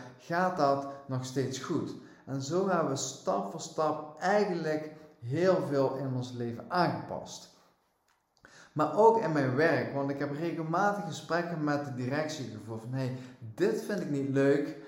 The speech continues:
en als het zo doorgaat, dan is het niet passend voor mij." Dus we passen ook steeds wel weer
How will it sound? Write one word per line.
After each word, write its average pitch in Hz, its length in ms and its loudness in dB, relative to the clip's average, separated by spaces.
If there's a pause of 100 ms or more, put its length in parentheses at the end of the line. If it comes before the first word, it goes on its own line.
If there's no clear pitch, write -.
(260)
en 139 180 -6
als 160 260 0
het 160 120 -6
zo 202 400 2
doorgaat, 160 560 2
dan 147 200 -6
is 175 260 -6
het 151 160 -4
niet 170 260 -2
passend 170 400 -2
voor 113 180 -6
mij." 95 340 -6
Dus 139 200 -6
we 160 80 -6
passen 190 540 0
ook 151 180 -2
steeds 202 580 2 (260)
wel 131 300 2
weer 127 280 0